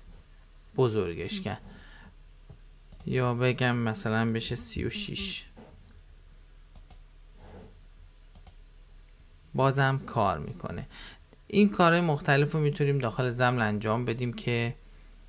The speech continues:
شکل برنامه‌مون رو عوض بکنیم. خب من اینو استوپش بکنم. الان اینو که دیدیم داخل ویندوز به صورت ویندوز اپ بود، من می‌تونم همین برنامه رو رانش بکنم توی اندروید ببینم بدون که بخوام کدی رو تغییر بدم.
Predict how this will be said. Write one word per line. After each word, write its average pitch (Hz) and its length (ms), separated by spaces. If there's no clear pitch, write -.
شکل - 460
برنامه‌مون 107 720
رو 117 360
عوض 220 340
بکنیم. 208 220
خب - 300
من 151 80
اینو 151 220
استوپش 139 500
بکنم. 170 560
الان 185 300
اینو 208 200
که 202 140
دیدیم 165 460
داخل 160 340
ویندوز 131 460
به 123 80
صورت 139 320
ویندوز 113 500
اپ 143 200
بود، 165 300
من 151 200
می‌تونم 147 440
همین 196 520
برنامه 113 520
رو 98 200
رانش 175 480
بکنم 180 480
توی 165 160
اندروید 120 600
ببینم 104 480
بدون 151 380
که 147 120
بخوام 143 380
کدی 127 300
رو 107 100
تغییر 101 400
بدم. 101 200